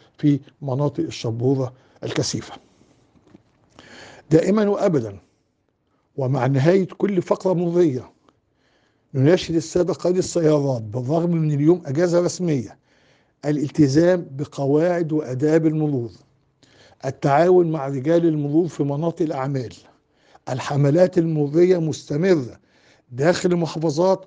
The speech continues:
وعلى الطرق السريعة، بالإضافة للأكمنة الثابتة والمتحركة، والتي يوجد بها مندوب من وزارة الصحة للكشف على قيد السيارات المشتبه في تناولهم المواد المخدرة والمواد المسكرة.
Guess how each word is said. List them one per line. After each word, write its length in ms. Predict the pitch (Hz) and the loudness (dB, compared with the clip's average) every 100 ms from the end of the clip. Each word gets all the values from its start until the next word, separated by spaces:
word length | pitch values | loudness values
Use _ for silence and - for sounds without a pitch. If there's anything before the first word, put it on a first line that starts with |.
| 151 | -10
وعلى 360 | 127 127 185 | -6 -2 0
الطرق 340 | 180 - 180 170 | -2 0 2 4
السريعة، 640 | 156 - 151 175 185 170 _ _ - | 2 -4 0 0 0 -4 _ _ -12
بالإضافة 520 | 147 143 160 170 156 | -10 -2 0 0 -2
للأكمنة 480 | 147 135 160 170 151 | -6 -6 -4 -2 -2
الثابتة 380 | - 175 170 | 0 -2 2
والمتحركة، 680 | 151 143 - 147 160 180 - - _ _ | 0 0 -4 -2 -2 0 -2 -2 _ _
والتي 380 | 139 143 170 165 | -6 -4 -4 0
يوجد 340 | 170 160 151 | 0 2 2
بها 200 | 160 156 | 2 0
مندوب 460 | 143 147 143 170 147 | -2 -4 2 4 4
من 180 | 127 131 | 2 -4
وزارة 340 | 127 170 - | -2 -2 -2
الصحة 560 | 147 - 190 - 185 185 _ - - _ 147 | -8 -4 -6 -2 -4 -4 _ -20 -20 _ -14
للكشف 440 | - 175 175 - | -2 0 0 0
على 200 | 131 143 | -2 -2
قيد 280 | 131 156 170 | -2 -2 0
السيارات 540 | - - 143 160 170 | -2 -2 0 2 2
المشتبه 500 | 151 131 120 160 160 | 0 -4 -4 -2 -2
في 140 | 156 - | -4 -8
تناولهم 560 | 135 143 151 160 156 | -8 -2 2 2 0
المواد 360 | 135 135 160 147 | -4 -2 -2 -2
المخدرة 640 | 143 127 135 131 156 170 | -4 -6 -6 -2 0 0
والمواد 500 | 156 135 135 151 151 | 0 -2 -2 -2 0
المسكرة. 680 | 151 143 - - 131 120 | 0 -2 -8 -10 -10 -12